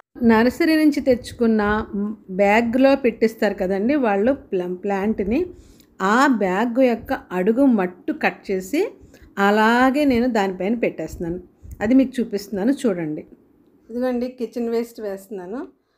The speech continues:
ఇదే ఇప్పుడు దగ్గర దగ్గర రెండు మూడు రోజుల నుంచి నేను పోగేసి ఉంచిన కిచెన్ వేస్ట్.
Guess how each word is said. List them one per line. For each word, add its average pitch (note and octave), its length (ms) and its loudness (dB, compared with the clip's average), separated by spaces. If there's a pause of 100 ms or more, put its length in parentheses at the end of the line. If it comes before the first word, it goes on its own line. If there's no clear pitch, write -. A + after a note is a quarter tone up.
(140)
ఇదే A3 240 -2
ఇప్పుడు G#3+ 180 -10
దగ్గర G#3 260 -6
దగ్గర A3+ 240 -4
రెండు A3 240 -4
మూడు A#3+ 220 -2
రోజుల A#3 260 -2
నుంచి B3+ 240 -8
నేను A#3+ 160 -8
పోగేసి G#3+ 460 -10
ఉంచిన G#3+ 240 -14
కిచెన్ G3+ 360 -14
వేస్ట్. F#3+ 340 -12